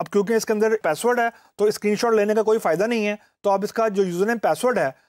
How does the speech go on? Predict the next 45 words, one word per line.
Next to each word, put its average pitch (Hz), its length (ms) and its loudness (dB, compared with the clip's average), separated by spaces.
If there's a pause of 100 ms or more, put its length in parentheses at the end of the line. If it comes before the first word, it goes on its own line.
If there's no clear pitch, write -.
(140)
वो 202 100 2
अलग 214 140 2
से 220 140 -2
कहीं 226 100 2
नोट 185 200 0
डाउन 151 180 -2
कर 131 140 -2
लें। 123 160 -6 (300)
उसके 214 240 -2
बाद 214 260 2
आप 214 100 0
सिंपल 220 420 -2 (220)
नेक्स्ट 170 240 -4
पे 247 60 0
क्लिक 220 240 0
करें, 220 260 0 (600)
तो 196 60 2
ये 202 100 4
आपके 226 260 2
डेटाबेस 214 640 2 (420)
की 208 280 -2
आपके 170 300 -2
पास 196 340 0 (280)
फाइल्स 185 260 0
आ 196 100 4
जाएंगी। 202 340 0 (320)
सिंपल 247 500 -2 (120)
माई 170 220 0
एस 214 160 0
क्यू 233 120 0
एल 226 60 -2
में 233 100 0
जाके 190 440 2 (100)
या 170 380 0
लोकल 165 340 0
होस्ट 175 200 0
पे 214 100 2
जाके 190 420 0 (400)
अ, - 20 -6
पीएचपी 202 420 0
माई 196 200 0
एडमिन 190 320 0
पे 190 140 2
ऊपर 170 320 -2 (340)
आप 180 220 0